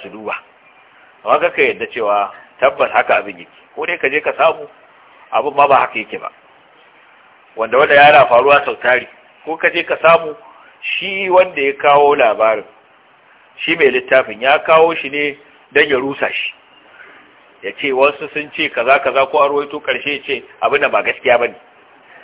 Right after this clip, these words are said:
amma sai a ki ɗau-, ɗauko ƙarshen magana, sai a ɗauko wasu kuma ka wata gunduwa, an yanke kan, an yanke jelar, sai a ɗauko gunduwar,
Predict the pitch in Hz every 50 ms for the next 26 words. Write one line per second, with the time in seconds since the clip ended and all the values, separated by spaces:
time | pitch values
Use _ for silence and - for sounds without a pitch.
0 | - - - - 113 - 147 156 156 185 - 143 - - - - - 165 180 185
1 | 190 190 190 - 190 190 190 190 190 - - 196 190 190 190 190 190 185 - -
2 | 135 127 120 - - 147 151 - 127 113 117 117 110 104 - - 143 139 139 131
3 | 113 - - - - - 135 156 156 - 160 151 156 156 - - 156 160 - -
4 | 123 120 - 120 113 123 123 120 123 135 123 - - - - _ _ _ _ _
5 | _ _ _ _ - - _ _ _ _ _ _ _ _ _ _ _ _ - 120
6 | 131 139 143 151 156 - - 123 - - 165 170 156 151 - - - 139 143 147
7 | 151 147 147 - 98 98 101 107 113 120 - - - - _ _ _ _ _ _
8 | _ _ _ _ _ _ - 143 139 131 135 135 135 135 131 131 135 135 135 135
9 | 139 123